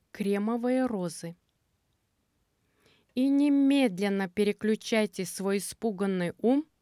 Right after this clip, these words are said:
на мысли о приятном. Третий.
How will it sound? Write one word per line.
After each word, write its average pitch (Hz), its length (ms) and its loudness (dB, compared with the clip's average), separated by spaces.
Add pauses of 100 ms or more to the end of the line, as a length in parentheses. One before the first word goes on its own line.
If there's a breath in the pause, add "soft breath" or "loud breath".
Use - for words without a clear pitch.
(880)
на 165 240 -6
мысли 165 580 -10 (460)
о 160 80 -12
приятном. 147 800 -14 (3000)
Третий. 214 640 -4